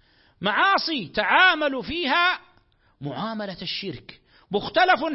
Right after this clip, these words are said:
فيه تعاملوا فيه معاملة المتفق عليه، اجتهادية تعاملوا فيها معاملة الخلافية أو الإجماعية. كل هذا خلل. الساحة مليئة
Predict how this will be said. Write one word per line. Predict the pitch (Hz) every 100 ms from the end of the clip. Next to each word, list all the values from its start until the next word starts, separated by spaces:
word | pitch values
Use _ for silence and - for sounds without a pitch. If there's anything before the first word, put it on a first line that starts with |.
| 208
فيه | 359 381 220 - _
تعاملوا | 196 147 214 220 208 196 165
فيه | 196 190
معاملة | 190 160 170 202 208 -
المتفق | 165 190 - 185 208 - - _ _ _ _ _ _ _ _
عليه، | 117 156 170 110 - - _
اجتهادية | 302 - - 370 285 330 349 359 381 403 403 269 - _
تعاملوا | - 131 160 190 190 190
فيها | 175 190 180
معاملة | 185 175 139 180 190 185 185
الخلافية | 180 - 185 180 180 185 180
أو | 180 175
الإجماعية. | 180 170 143 151 147 127 147 113 - _ - _
كل | 370 440 233
هذا | 202 247
خلل. | 208 - 247 269 127 98 _ _ _ _ 190
الساحة | - - - 330 311 196 220
مليئة | 202 208 320 294 202 135